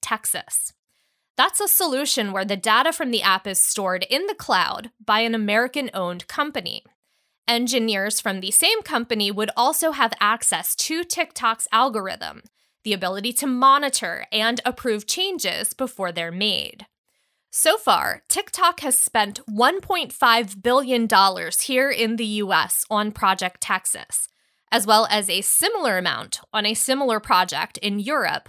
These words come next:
which their rules are a bit stricter than ours. In preparation for Shou taking the stand, he has been posting on TikTok,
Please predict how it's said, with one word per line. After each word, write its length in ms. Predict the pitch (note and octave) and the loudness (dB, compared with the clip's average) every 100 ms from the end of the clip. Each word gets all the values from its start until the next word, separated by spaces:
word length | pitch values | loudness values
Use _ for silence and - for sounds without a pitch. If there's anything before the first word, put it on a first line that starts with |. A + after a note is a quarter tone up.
| - | -12
which 360 | G#3 F#3 - - | -6 -4 -2 -2
their 260 | A3+ G4 | 0 0
rules 380 | F#4+ F#4 F#4 F4+ - | 0 0 0 -2 4
are 280 | C#4 D#4 E4 | 6 6 4
a 180 | B3 A#3 | 2 -2
bit 340 | G3 C#4 - | -2 -2 0
stricter 800 | - - C4 C4 - E3+ F#2+ - A3 | -2 -2 0 -2 -2 -6 -6 -10 -4
than 260 | G3 F#3 | 0 0
ours. 720 | F3+ F3+ D#3 - - - - - _ _ _ _ - | 0 0 -2 -8 -12 -8 -8 -10 _ _ _ _ 0
In 160 | E4 A4+ A4 | 0 0 -2
preparation 880 | - E4+ D4+ A#3 A3 B3+ - F#3+ | 0 2 2 2 4 2 0 -2
for 480 | F#3 - D4 A#3+ G3 | -4 -2 2 2 2
Shou 520 | - - A#3+ B3 C4+ C#4 | 0 2 4 4 2 0
taking 540 | - B3+ B3+ A#3 G#3 | -2 -2 0 -2 -2
the 80 | G#3 | -2
stand, 560 | - G#3 F#3 D#3 D3 | -2 0 -2 -4 -8
he 260 | - - D4+ | -12 -6 -2
has 140 | A4 | -2
been 200 | - G4 | -2 -4
posting 480 | - B3+ C4+ - D#4 | -2 -2 0 -2 0
on 140 | D4 C4 | 0 0
TikTok, 640 | B3 G3+ - D#3+ F3+ - | -2 -4 -2 -2 -2 -6